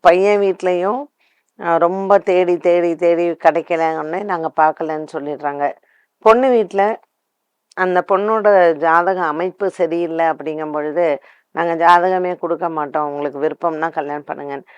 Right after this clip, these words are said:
So, இப்ப பொண்ணு கிடைக்காத ஒரு சூழ்நிலையில என்ன பண்றாங்கன்னா, "சரி பொண்ணு கிடைச்சா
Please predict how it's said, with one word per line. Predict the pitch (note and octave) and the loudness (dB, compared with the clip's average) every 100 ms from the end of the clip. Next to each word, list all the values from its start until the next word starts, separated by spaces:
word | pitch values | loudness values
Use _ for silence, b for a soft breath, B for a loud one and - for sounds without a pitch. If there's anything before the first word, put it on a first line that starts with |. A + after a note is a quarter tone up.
| b | b
So, | _ B3 | _ 2
இப்ப | A3+ F#3+ A3 | 2 2 -2
பொண்ணு | F#3+ G#3+ A#3 | 0 0 0
கிடைக்காத | G#3+ F#3+ F#3+ G3 G3+ | 2 2 4 4 4
ஒரு | G3 F3+ - | 4 2 -2
சூழ்நிலையில | F#3 F3 E3+ E3+ E3+ | -4 -2 -2 -2 -2
என்ன | E3 D#3+ | -2 -4
பண்றாங்கன்னா, | E3 E3 D#3 D#3 E3+ | -6 -6 -6 -4 -6
"சரி | F3 F3 E3 | -6 -6 -6
பொண்ணு | - D#3 D#3+ | -4 -6 -4
கிடைச்சா | D3+ D3+ - F#3+ | -4 -4 0 0